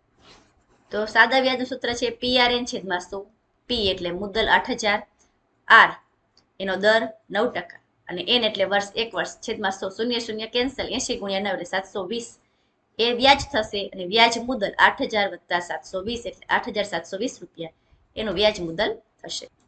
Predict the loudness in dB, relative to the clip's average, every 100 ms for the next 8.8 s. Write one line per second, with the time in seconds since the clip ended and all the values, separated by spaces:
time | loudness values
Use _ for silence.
0 | _ _ _ -12 -8 -4 -4 -2 -2 -2
1 | -4 -2 -2 0 -2 -2 -10 -10 _ _
2 | _ _ -2 -2 -2 0 2 2 2 2
3 | 4 2 6 4 4 -2 -4 -4 0 0
4 | 0 0 0 -2 -8 -4 -4 -2 -6 -6
5 | -14 _ _ _ _ _ -10 -2 -2 -2
6 | 4 4 4 0 -4 -2 -2 0 2 2
7 | -2 -4 _ _ _ -4 4 6 8 8
8 | 6 0 0 0 0 -2 -2